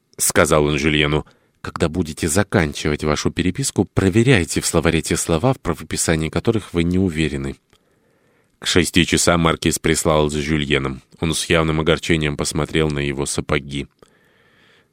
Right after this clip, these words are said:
«Это моя оплошность. Я забыл вам сказать, что каждый день в половине шестого вам надлежит одеваться». Жюльен смотрел на него, не понимая. «Я имею в виду надевать чулки. Арсен будет вам напоминать об этом,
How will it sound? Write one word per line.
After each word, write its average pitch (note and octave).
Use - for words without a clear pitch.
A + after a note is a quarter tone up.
«Это -
моя E2+
оплошность. D#2
Я F#2+
забыл F#2
вам F2
сказать, G2
что -
каждый E2
день A#2+
в -
половине D#2
шестого -
вам F2
надлежит E2
одеваться». F2
Жюльен D2+
смотрел D#2
на D2+
него, D2
не D2+
понимая. E2+
«Я D#2
имею D2+
в C2+
виду D#2+
надевать E2+
чулки. F2
Арсен E2+
будет D#2+
вам D#2+
напоминать D#2
об D#2+
этом, D#2